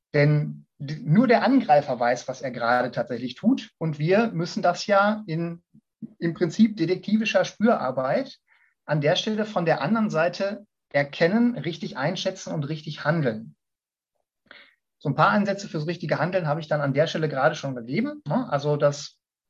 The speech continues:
grobe Isolieren des Angreifers, das, äh, weitere Eindämmen, zum Beispiel, indem man Nutzeraccounts, die kompromittiert wurden, sperrt, indem man Passworte zurücksetzt,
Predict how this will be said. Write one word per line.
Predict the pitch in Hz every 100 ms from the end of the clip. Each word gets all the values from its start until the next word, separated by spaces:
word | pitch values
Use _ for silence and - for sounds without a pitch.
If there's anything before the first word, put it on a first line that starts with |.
| _
grobe | 160 185
Isolieren | 160 135 135 147 240 214
des | 196
Angreifers, | 151 185 170 151 160 165 165 - _ - _ _
das, | 139 139 -
äh, | 139 127
weitere | 127 151 - -
Eindämmen, | 135 156 156 160
zum | 156
Beispiel, | 127 139 143 135
indem | 123
man | 127 135
Nutzeraccounts, | 214 208 160 147 147 156 156
die | 160
kompromittiert | - 151 151 143 - 143 143
wurden, | 139 139
sperrt, | - - 139 143
indem | - 127
man | 127 139
Passworte | 185 185 151 151 151
zurücksetzt, | - 139 143 - 135 135 - -